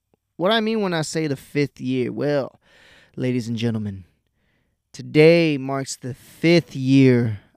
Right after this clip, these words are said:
I've been with my lovely, lovely woman. Five years, half a decade.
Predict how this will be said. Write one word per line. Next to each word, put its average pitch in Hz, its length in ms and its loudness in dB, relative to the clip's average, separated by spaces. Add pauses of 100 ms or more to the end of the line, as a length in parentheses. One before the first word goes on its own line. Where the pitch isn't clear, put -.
(100)
I've 120 320 -8
been 123 300 -6
with 117 500 -10 (140)
my 127 220 -8
lovely, 120 500 -6
lovely 113 320 -6
woman. 117 420 -10 (320)
Five 147 800 2
years, 127 840 -6 (560)
half 127 340 -4
a 123 40 -4
decade. 123 540 -6